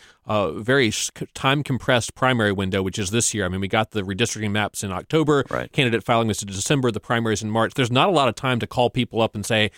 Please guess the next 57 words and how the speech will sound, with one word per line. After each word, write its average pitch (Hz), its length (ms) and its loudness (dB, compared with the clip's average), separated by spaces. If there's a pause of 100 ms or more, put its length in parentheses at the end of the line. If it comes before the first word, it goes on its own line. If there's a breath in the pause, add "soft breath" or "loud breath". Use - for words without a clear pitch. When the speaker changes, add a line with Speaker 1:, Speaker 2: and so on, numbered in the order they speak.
(120)
Speaker 1:
"Hey, 143 160 0
can 127 100 0
you 113 60 2
donate 113 280 2
to 113 60 -6
my 104 160 -2
campaign?" 110 640 -2 (200 soft breath)
It's 107 120 -4
a 123 40 0
whole 190 180 0
lot 127 160 4
easier 127 340 2
if 101 140 -4
you 110 80 -2
have 117 240 0
the 104 60 -2
means 113 300 0
to 101 100 -10
say, 107 320 -2 (260 soft breath)
"I'm 131 140 2
gonna 117 120 4
drop 110 380 2
two 139 160 0
million 120 320 4
of 101 80 0
my 104 180 0
own 104 140 0
money, 165 340 2
money 180 320 2
or 110 280 4 (260 loud breath)
two 175 120 0
hundred 117 200 0
thousand 139 340 2
or 107 60 0
five 151 240 4
hundred 110 220 -2
thousand." 107 320 2
These 113 120 0
are 117 80 2
all 117 220 4
amounts 117 360 -2
that - 260 -6
candidates, 117 520 -4
uh, 107 140 -2
particularly 120 400 -6
in 101 80 -6
the, 98 160 -8 (260)
uh, 104 220 0
thirteenth - 440 -4
congressional 120 460 -2
district, 104 420 -4 (240 soft breath)
are 113 100 2
spending 113 340 0
on 104 80 0
their 104 100 0
own 104 120 0
campaigns. 107 480 -4